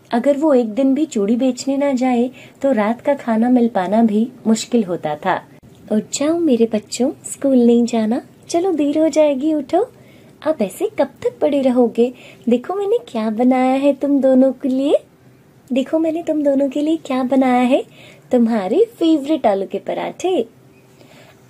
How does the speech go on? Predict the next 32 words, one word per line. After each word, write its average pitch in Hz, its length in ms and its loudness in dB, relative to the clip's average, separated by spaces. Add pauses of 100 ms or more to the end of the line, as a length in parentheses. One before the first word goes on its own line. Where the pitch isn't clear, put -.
"आलू 277 340 -4 (160)
का 494 120 -2
पराठा? 359 840 0 (1040)
हम्म, 415 1000 0
खुशबू 294 540 -4
तो 254 220 0 (160)
बहुत 339 560 0
अच्छी 392 440 -2
आ 370 180 4
रही 359 300 2
है।" 349 380 4 (920)
"चलो 240 280 0 (300)
पहले 262 240 2
हाथ 233 220 -4 (140)
मुंह 240 160 2
धो 254 140 4
लो 262 240 2 (200)
और 349 120 -2
फिर 294 220 2
खा 240 220 -6
लेना 185 360 -6 (340)
और 247 120 0
समय 202 380 -4
से 381 180 -2
स्कूल 277 400 -6
चले 226 260 -2
जाना। 220 400 -2 (260)
लेट 254 340 2
मत 339 180 0
होना 370 220 0
बिल्कुल 294 380 -2
भी, 254 240 0